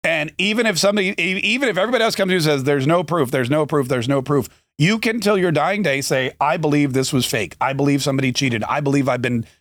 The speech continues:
done wrong." That is not a, that is not against the law. You can, you can say to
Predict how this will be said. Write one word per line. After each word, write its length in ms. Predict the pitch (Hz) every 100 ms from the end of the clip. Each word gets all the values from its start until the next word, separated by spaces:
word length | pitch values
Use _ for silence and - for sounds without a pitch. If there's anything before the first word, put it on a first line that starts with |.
| - 139
done 240 | 156 151
wrong." 460 | 131 139 139 87 82
That 240 | 175 190
is 160 | 143 135
not 240 | 160 165
a, 240 | 139 135 147
that 180 | 170 185
is 100 | 139
not 240 | 147 165
against 300 | 151 139 135
the 100 | 147
law. 280 | 185 147 73 - - _ -
You 200 | 156 190
can, 280 | 240 208 151 - _ -
you 160 | 214
can 180 | 247 220
say 600 | 160 196 208 180 151 185 _ _ -
to 340 | 196 160